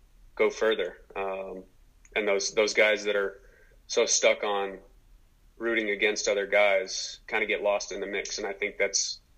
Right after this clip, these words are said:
I mean, it, it tells a lot about a person, and it, it tells a lot about, um, how much they really care. I mean, it's, it's the difference of how bad do you want it versus,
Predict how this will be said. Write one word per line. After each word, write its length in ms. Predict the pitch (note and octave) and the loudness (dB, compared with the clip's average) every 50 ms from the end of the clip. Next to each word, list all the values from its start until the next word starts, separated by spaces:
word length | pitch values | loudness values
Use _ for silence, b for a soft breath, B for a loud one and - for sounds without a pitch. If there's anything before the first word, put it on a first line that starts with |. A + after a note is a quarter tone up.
| - _ _ _ _ - - _ - | -20 _ _ _ _ -20 -18 _ -4
I 40 | G2+ | -2
mean, 100 | G2 F#2 | -2 0
it, 240 | F2 G2+ - - - - | 0 -2 -4 -6 -10 -6
it 220 | A2 A2+ G#2+ - | -4 -4 -4 0
tells 200 | - A#2 G#2+ G#2 | 2 2 2 2
a 60 | G#2 G2+ | 4 4
lot 200 | G2+ G#2 G#2+ G#2 | 4 4 4 4
about 340 | G2+ G#2 G2+ G2+ G2+ - - - - - - _ _ _ - | 4 4 4 4 2 0 -2 -6 -14 -20 -20 _ _ _ -4
a 60 | G#2 | -4
person, 480 | - A#2 A2+ A2+ A2+ - C#3+ C3+ A#2+ G#2 | 0 0 0 0 0 0 0 0 0 0
and 100 | G2 G2 | -2 -4
it, 140 | F#2+ - | -4 -6
it 120 | G#2 G2+ - | -6 -8 -4
tells 200 | - A2 G#2 G2+ | -2 -2 0 2
a 40 | G2+ | 2
lot 200 | G2 G2+ G#2 G2 | 2 2 2 2
about, 260 | G2 G2+ G2 G2 F#2+ - - b b b b b b b b b b - - - | 2 2 4 2 2 -2 -6 b b b b b b b b b b -14 -10 -6
um, 380 | F#2+ F#2+ F#2 F2+ F#2+ F2+ F2+ - - - - _ _ _ _ - - _ _ _ - - | -4 -4 -2 -2 -4 -4 -6 -10 -18 -20 -20 _ _ _ _ -20 -20 _ _ _ -10 -6
how 80 | A2 | -2
much 220 | G#2 G#2 G#2 - G#2+ | -2 0 0 0 -2
they 80 | G#2 | 0
really 240 | G2+ G2+ G2+ G2+ G2 | 0 0 0 -2 -2
care. 320 | - - G#2+ A2+ G#2 F#2 | 0 0 2 2 2 0
I 20 | F#2 | -4
mean, 140 | F#2+ F#2+ G2 | -4 -4 -2
it's, 320 | F#2+ - - - - - - _ - - _ - _ _ _ _ - - _ _ _ | 0 0 -2 -2 -4 -8 -12 _ -20 -20 _ -20 _ _ _ _ -20 -20 _ _ _
it's 160 | - G2 - | -4 -4 -2
the 80 | - G#2 | -2 2
difference 360 | G#2 G#2+ G#2 - A2 G2 - | 2 2 2 2 -2 -2 -2
of 120 | G#2 F#2+ - | -2 -2 0
how 160 | - A2 A2 G#2+ | 2 4 4 6
bad 260 | G#2+ G#2+ G#2+ G#2 G2+ | 6 6 4 4 2
do 100 | G#2 G#2 | -2 -6
you 160 | G#2+ G#2+ G#2 | -6 -4 -4
want 200 | G2 G2+ G#2+ A#2 | -2 -2 -2 -4
it 120 | G#2 G2+ | -4 -4
versus, 720 | G2 G#2 G2+ G2+ - G#2 G2 G2 F#2+ - - - - - | -6 -6 -6 -4 -6 -6 -6 -4 -4 -4 -4 -4 -6 -10